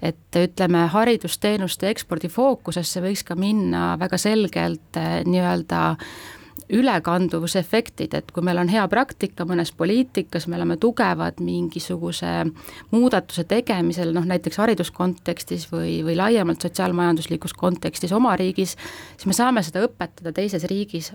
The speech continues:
aga me kindlasti ei saa seda õpetust müüa. Ehk siis see peab olema adapteeritud vastavalt selle riigi vajadustele ja, ja siin on just see arengukoostöö nišš, kus me oma teadmisi,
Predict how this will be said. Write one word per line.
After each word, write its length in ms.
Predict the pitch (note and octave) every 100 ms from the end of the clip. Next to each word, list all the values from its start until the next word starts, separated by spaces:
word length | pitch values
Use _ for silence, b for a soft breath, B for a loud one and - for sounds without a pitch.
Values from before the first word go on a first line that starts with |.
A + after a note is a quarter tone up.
| -
aga 80 | E3+
me 20 |
kindlasti 480 | E3+ A3 A3+ E3+ -
ei 80 | D#3+
saa 140 | F3+ D#3+
seda 160 | E3+ G#3
õpetust 420 | D#3+ D#3 - F#3+
müüa. 320 | F#3 D#3+ - D#3 B B B B
Ehk 240 | F3+ F3+
siis 140 | G3 -
see 80 | F3+
peab 240 | A3+ G3
olema 380 | A#3 B3+ D#3+ E3
adapteeritud 720 | F3 E3+ A3 B3+ G#3 - F3+
vastavalt 480 | F#3 G#3 - E3 E3
selle 220 | - F3
riigi 260 | G3 G#3 E3+
vajadustele 880 | F#3+ B3 F3 - F3 - D#3+ D#3+ E3 E3+
ja, 220 | E3+ D#3+ -
ja 140 | F3
siin 160 | - A3 F#3
on 80 | F#3+
just 240 | G3+ - G3
see 260 | F3+ F3 E3+ B B B
arengukoostöö 800 | G3 A#3+ F#3+ F#3 G#3+ A3+ - F3+
nišš, 240 | A#3+ - -
kus 160 | E3+ -
me 80 | E3+
oma 240 | F#3 F#3 D#3+
teadmisi, 720 | D#3+ A3+ G#3 - E3+ E3 F3